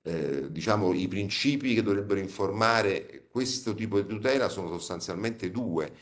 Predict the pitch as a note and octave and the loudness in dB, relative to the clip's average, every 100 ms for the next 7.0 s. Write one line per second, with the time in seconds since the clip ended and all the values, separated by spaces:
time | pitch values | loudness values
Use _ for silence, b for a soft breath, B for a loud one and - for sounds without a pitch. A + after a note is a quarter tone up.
0 | B - E2 E2+ A2+ A#2 - F2 F2+ A#2 | B -6 -6 2 2 2 -4 -4 -2 -2
1 | B2+ F#2+ - G#2 F#2 F#2+ F2 E2+ - F2+ | -2 -2 -2 -6 -6 -4 -6 -6 -8 -10
2 | E2+ E2+ E2+ E2 E2+ E2 D2 D2 - b | -6 -4 -4 -4 -4 -4 -4 -6 -10 b
3 | b b - D#2+ - - - - G#2 F#2 | b b -8 -8 -8 -14 -8 0 2 4
4 | F2 D2+ - F2+ F#2 - C#3+ E3+ C3 - | 2 2 -2 -4 -4 0 4 6 6 4
5 | F#2+ - D#2+ D2 - A#2+ C3 G2+ A2+ A2 | 0 -2 -4 -8 -8 -8 -6 -2 0 0
6 | - G2+ G2 A2+ B2+ B2 G2+ E2+ - - | 0 0 4 6 6 0 0 -2 -4 -18